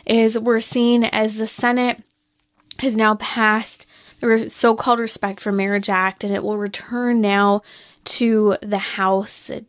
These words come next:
um, to go through with its, uh, amendments that were made. We see that there are no clear c-, conscience protections for people of faith, and it's really disheartening. Um, as we look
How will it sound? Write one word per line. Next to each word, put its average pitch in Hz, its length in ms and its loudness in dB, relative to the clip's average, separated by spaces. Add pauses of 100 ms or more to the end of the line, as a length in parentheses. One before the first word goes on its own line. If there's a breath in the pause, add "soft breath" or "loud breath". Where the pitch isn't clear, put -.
um, 196 320 -6
to 226 120 -6
go 214 240 2
through 214 340 -2
with 196 280 0
its, - 240 -6 (380 loud breath)
uh, - 140 -2
amendments 214 640 2
that 202 160 -2
were 208 180 0
made. 202 480 2 (280 loud breath)
We 220 140 0
see 247 240 0
that 240 180 2
there 214 220 4
are 208 280 2
no 226 400 6
clear 220 840 2
c-, - 420 -16 (200)
conscience 226 500 0
protections 196 840 -6
for 196 440 -4 (380 loud breath)
people 240 280 -2
of 214 100 -2
faith, 202 460 -4 (400 soft breath)
and 214 600 2 (100)
it's 226 200 0
really 311 320 4
disheartening. 247 840 2
Um, 202 380 0 (320)
as 233 180 2
we 233 160 2
look 240 400 2